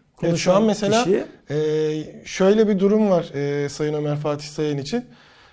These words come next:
Speaker 1: Ömer Fatih Sayan'ın B T K başkanlığı döneminde, e, açıklama yapan oydu. Şimdi işte, e, başkan yardımcılığına geçti, bakan yardımcılığına geçti. B T K'nın kendi başkanı var artık.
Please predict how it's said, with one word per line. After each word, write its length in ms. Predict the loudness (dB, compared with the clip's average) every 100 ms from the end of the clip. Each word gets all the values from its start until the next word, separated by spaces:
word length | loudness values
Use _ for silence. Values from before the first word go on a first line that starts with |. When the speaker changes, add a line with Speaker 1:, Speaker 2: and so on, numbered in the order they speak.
| _ _ 0
Speaker 1:
Ömer 280 | 4 6
Fatih 360 | 6 4 4 2
Sayan'ın 380 | -2 0 0 2
B 140 | 0
T 180 | 0 0
K 200 | 2 2
başkanlığı 600 | 2 0 -2 0 0 0
döneminde, 640 | 0 0 0 -2 -2 -2 -2 -12 -20 -20 _
e, 500 | -2 0 0 0 -2 -4 -8 -18 _ _ -4
açıklama 480 | -4 -2 2 4 4
yapan 260 | 4 4
oydu. 460 | 6 4 4 0 -2 -18 _ _ _ _
Şimdi 340 | -4 0 2 0
işte, 400 | 0 4 4 4
e, 400 | 0 2 2 2 4
başkan 320 | 6 4 4
yardımcılığına 760 | 2 4 2 2 0 2 2 2
geçti, 340 | 2 0 -2
bakan 200 | 0 2
yardımcılığına 720 | 4 4 2 0 0 0 0
geçti. 420 | 0 -2 0 -2 -2 -12 -2
B 180 | 2 2
T 160 | 2
K'nın 260 | 4 4 4
kendi 360 | 2 0 2 2
başkanı 400 | 2 2 2 2
var 120 | 2
artık. 340 | 0 -2 -6